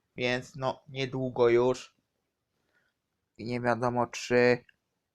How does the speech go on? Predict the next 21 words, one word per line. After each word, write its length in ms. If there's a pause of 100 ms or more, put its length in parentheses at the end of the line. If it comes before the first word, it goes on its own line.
(280)
zdąży. 840 (2750)
Ale, 280 (260)
ale 460 (480)
chyba 300
P 180
S 380
G 140
ma 420 (140)
tak 340
bardzo 360
dobrą 340
drużynę, 600
że 400 (1080)
nawet 320
sobie 240
chyba 320
poradzą 760 (800)
bez 240
niego 440
choć 560
ten 440